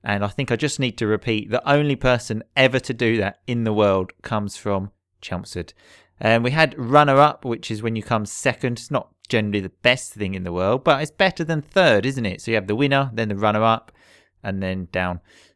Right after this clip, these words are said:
And we had bugger off, which means to, like, go. You can say this to someone as well. To, like, it's sort of like fuck off, but not as strong. You can say bugger off, or he buggered off, he left. And we had grungy, like, which comes from grunge, which is someone that wears a lot of black.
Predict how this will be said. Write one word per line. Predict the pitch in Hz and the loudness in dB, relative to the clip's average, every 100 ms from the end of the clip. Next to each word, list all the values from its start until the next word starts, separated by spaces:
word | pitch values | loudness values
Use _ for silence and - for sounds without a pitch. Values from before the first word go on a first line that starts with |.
| - | -2
And | 117 | -2
we | 120 | 2
had | 156 143 - | 2 0 -4
bugger | 104 143 151 143 143 | 2 4 6 6 8
off, | 110 - - | 6 0 -10
which | 117 - | -8 -6
means | 127 113 - | -6 -6 -6
to, | |
like, | 117 113 104 | -2 -2 0
go. | 107 131 | 2 4
You | 98 101 156 | 4 -2 -4
can | 170 | -6
say | 160 185 175 | -2 0 0
this | 117 - | -2 -4
to | 107 | -4
someone | 104 98 104 | -4 -2 -4
as | 104 | -2
well. | 120 120 101 | 2 2 2
To, | - 104 | -4 -8
like, | - | -6
it's | 175 | -6
sort | - 185 | -2 -2
of | 135 | 0
like | 123 - | -2 -2
fuck | - 117 - | -2 -2 0
off, | 104 - - _ _ _ _ _ - | -4 -4 -14 _ _ _ _ _ -2
but | 113 - _ 135 | -2 -2 _ -4
not | 131 110 | -2 0
as | 117 110 | -2 -2
strong. | - 120 104 95 | -2 2 2 0
You | 110 | -6
can | 110 107 | -8 -6
say | - 104 | -2 -2
bugger | 101 101 123 113 107 | -2 2 2 4 2
off, | 98 95 - | 2 0 -8
or | 113 107 - | -4 -2 -2
he | - 156 139 | -2 -2 -2
buggered | 101 127 120 117 - | 4 4 4 -6 -2
off, | 110 92 - | -2 -2 -6
he | 131 | -6
left. | 110 110 101 - - _ _ _ _ _ - | -2 0 0 -2 -20 _ _ _ _ _ -8
And | |
we | 131 | -2
had | 151 147 - 107 | 0 0 -6 -2
grungy, | 143 156 160 147 156 160 | 4 4 2 0 0 0
like, | 117 110 113 | 0 0 -2
which | 110 - | -12 -8
comes | - 117 - | -4 -4 -6
from | 110 | -8
grunge, | 98 123 127 120 110 | 0 2 2 0 -6
which | 101 | -6
is | 113 | -6
someone | - 113 113 | -2 -2 -2
that | 101 | -6
wears | 113 107 101 | -4 -4 -2
a | |
lot | 110 104 | -4 -6
of | 98 | -10
black. | - 107 113 - - | -4 -2 -2 -6 -16